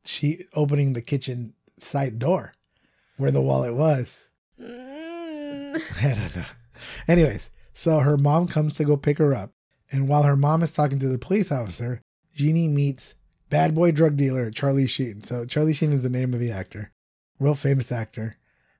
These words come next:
Speaker 1: who actually <laughs> has drug issues in real life.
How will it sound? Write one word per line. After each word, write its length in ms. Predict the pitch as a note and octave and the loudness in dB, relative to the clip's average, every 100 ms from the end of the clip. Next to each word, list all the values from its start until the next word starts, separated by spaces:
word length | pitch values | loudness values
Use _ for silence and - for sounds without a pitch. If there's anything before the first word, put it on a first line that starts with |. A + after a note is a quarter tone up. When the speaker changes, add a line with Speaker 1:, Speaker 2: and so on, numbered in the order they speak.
| _ | _
Speaker 1:
who 60 | C3+ | -2
actually 300 | C3+ - A#2+ | -2 0 0
<laughs> 140 | G2 | 2
has 240 | D3 A#2+ B2 | 2 0 -4
drug 360 | - C#3 A#2+ - | 0 0 0 -2
issues 380 | B2 - E3 F3+ C3+ | -2 0 -2 -2 -6
in 80 | |
real 140 | C3 C3+ | -2 -2
life. 320 | B2+ D3+ - | -2 -4 -6